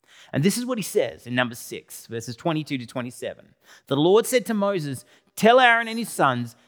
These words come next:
this is how you are to bless the Israelites. Say to them, 'The Lord bless you and keep you. The Lord make his face shine upon you and be gracious to you.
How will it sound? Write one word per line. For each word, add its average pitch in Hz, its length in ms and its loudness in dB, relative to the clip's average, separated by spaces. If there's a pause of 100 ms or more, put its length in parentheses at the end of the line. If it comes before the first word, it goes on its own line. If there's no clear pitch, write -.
(100)
this 196 400 0
is 220 140 -6
how 180 260 4
you 165 180 2
are 156 80 0
to 139 60 0
bless 139 320 -8
the 127 120 -4
Israelites. 131 460 -4
Say 151 180 0
to 156 80 -6
them, 147 200 -8
'The 127 100 -6
Lord 123 320 -6
bless 151 400 -2
you 180 120 -6
and 190 120 -10
keep - 320 -12
you. 58 200 -20 (440)
The - 80 -2
Lord 147 260 4
make 151 200 -2
his - 180 -6
face 143 300 0
shine 143 340 -2
upon 147 340 -4
you 117 320 -4
and 123 80 -16
be 135 120 -8
gracious 120 460 -8
to - 160 -20
you. 73 200 -18